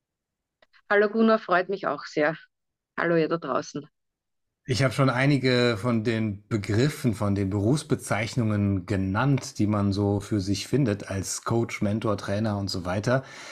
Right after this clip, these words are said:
Speaker 2: Wie würdest du dich denn selber nennen?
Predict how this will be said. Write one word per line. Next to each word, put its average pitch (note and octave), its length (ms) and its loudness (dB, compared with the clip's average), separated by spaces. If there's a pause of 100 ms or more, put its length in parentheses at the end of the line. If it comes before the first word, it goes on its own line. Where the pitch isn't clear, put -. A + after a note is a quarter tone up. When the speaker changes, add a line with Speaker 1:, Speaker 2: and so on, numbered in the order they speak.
(220)
Speaker 2:
Wie A2+ 640 2
würdest G#2+ 580 -2
du D3+ 80 -2
dich - 180 -2
denn F#2 220 -2
selber F#2 340 -2
nennen? F2+ 520 -4